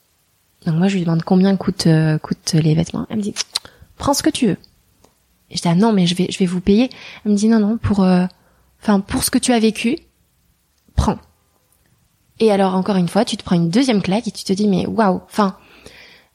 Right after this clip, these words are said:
honnêtement, les, les gens dans cette ville et en Colombie en général vivent quand même pour la plupart, pas tous, faut pas faire de, de généralité, c'est sûr, mais il y a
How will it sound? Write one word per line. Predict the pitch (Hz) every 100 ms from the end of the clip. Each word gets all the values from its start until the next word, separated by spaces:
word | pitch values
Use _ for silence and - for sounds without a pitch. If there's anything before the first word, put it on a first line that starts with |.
| _
honnêtement, | 240 240 233 277 302 - _ _ _ 226
les, | 214 220
les | 202 214 214
gens | 226 247 262
dans | 214
cette | 196 208 190
ville | 226 254 -
et | 190 180 -
en | 185
Colombie | 202 214 214 226
en | 208
général | 214 214 233 - - - _ _ _ _ _ -
vivent | 220 220
quand | 233
même | 226 240
pour | 226 208
la | 185
plupart, | - 185 220 233 - _ _ 185
pas |
tous, | 175 226 -
faut | - 185
pas | 185
faire | 180 180
de, | 175 170 165
de | 175
généralité, | 185 190 190 202 214 240
c'est | 214
sûr, | - 226
mais | 202
il |
y |
a | 190